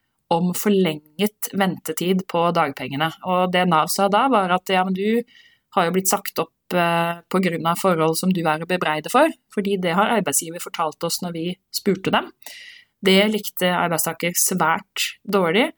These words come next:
og gikk til søksmål mot arbeidsgiver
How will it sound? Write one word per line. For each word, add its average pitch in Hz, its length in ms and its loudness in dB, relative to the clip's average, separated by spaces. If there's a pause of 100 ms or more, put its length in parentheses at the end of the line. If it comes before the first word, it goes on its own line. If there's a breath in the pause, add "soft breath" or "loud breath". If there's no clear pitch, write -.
(420 soft breath)
og 254 80 6
gikk 190 400 2
til 202 320 2
søksmål 190 640 -2
mot 175 520 -6
arbeidsgiver 185 760 0